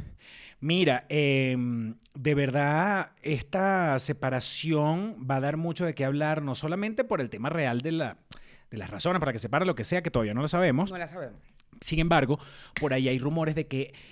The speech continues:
Speaker 1: eh, Piqué se consiguió un culo que le está como que le está, no, le montó cachos a Shakira.
Speaker 2: Ujú, ujú, ujú.
Speaker 1: Evidentemente, ¿cuál es la nacionalidad de la mujer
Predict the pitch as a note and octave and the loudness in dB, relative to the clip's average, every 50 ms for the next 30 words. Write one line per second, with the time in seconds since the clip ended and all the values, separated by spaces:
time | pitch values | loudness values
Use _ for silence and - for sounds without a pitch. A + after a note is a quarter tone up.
0 | - - _ - - C3 C3 B2+ B2 B2+ - - D#3+ D3+ - - - D#3+ D3 D3+ | -20 -20 _ -6 -4 -2 0 0 0 -2 -2 -4 -6 -6 -4 -2 -2 0 0 0
1 | F#3 G#3+ - - - _ - _ _ _ _ _ _ - - - - C#3 - C3+ | 0 -2 -6 -10 -20 _ -20 _ _ _ _ _ _ -12 -6 -4 -4 -2 -2 -4
2 | B2 - C3 B2 B2+ C3 B2+ - G3 F3 D3 D3+ D#3 - C#3+ B2+ G#2+ - G#2+ - | -4 -4 -2 -2 -2 -2 0 2 2 4 4 2 0 0 -2 -2 -2 -4 -8 -8
3 | - B2+ B2+ B2 A#2 G#2 - G#2+ G#2+ - - C3 B2 C3 C3+ - - - _ - | -8 -6 -4 -4 -6 -6 -6 -8 -10 -8 -10 -10 -8 -8 -8 -10 -12 -18 _ -20
4 | - - - - - C3+ B2 B2+ B2 A#2 - A2 - C3+ - F3+ E3+ F3+ D#3+ F#3+ | -20 -20 -14 -8 -6 -4 -2 -2 -2 -4 -4 -6 -6 -4 -2 -2 -2 -2 -2 -4
5 | F#3+ - F3 C3+ C#3 G3 B3 G#3+ G#3+ A#3+ A#3+ A3+ B3+ A#3 A#3 A#3+ A3 B3 A#3+ B3 | -4 -2 -2 -2 -2 -2 -2 -4 -4 -4 -6 -6 -6 -6 -6 -6 -6 -4 -4 -4
6 | A#3+ C4 D#4+ G4+ - _ _ _ _ _ - - - - - - - - - - | -4 -6 -6 -10 -12 _ _ _ _ _ -20 -20 -20 -20 -20 -20 -20 -20 -20 -20
7 | - - - _ _ _ _ _ - - A#3+ A#3 A3+ G3+ G3 A#3 A#3+ A#3+ G#3+ F#3 | -20 -20 -20 _ _ _ _ _ 4 6 8 8 8 6 4 0 0 0 2 4
8 | F#3+ B3+ C#4+ D4+ D4+ D4+ D4 A#3 - - D4 C#4+ C4+ B3+ A#3+ A#3 A#3 A#3 A3+ A3 | 8 8 8 8 6 0 -4 -6 -4 -2 -2 0 0 0 0 0 2 2 0 0
9 | G#3+ - - A#3+ A#3 A#3+ - G3+ G3 G3 G3+ G#3 G#3+ A#3 A#3+ A#3 A#3+ A#3 A3 G#3 | -2 -2 -2 -2 -2 -2 0 2 4 4 4 4 4 2 2 0 0 -2 -2 -2
10 | G3 F#3+ F3+ - - F3+ E3 D#3+ D3+ D3 C#3 C#3 C3+ B2+ A#2+ A#2 C#3+ D#3+ F3 F#3+ | -2 -2 -4 -4 -4 -2 -2 -2 -2 -2 -4 -4 -4 -6 -4 0 2 4 4 2
11 | A3 - - - - - - - - - - - - - - - - - - - | 2 -4 -12 -14 -14 -14 -14 -16 -20 -20 -20 -20 -20 -20 -20 -20 -20 -20 -20 -20
12 | - C#3 C3+ D3+ C#3+ C#3 C3+ C#3 C#3+ C#3 C3+ B2+ C3+ E3+ E3+ D#3 D3+ D#3 F3 E3+ | -10 -4 -2 -2 0 0 -2 -2 -2 -4 -4 0 2 4 4 6 4 2 0 -4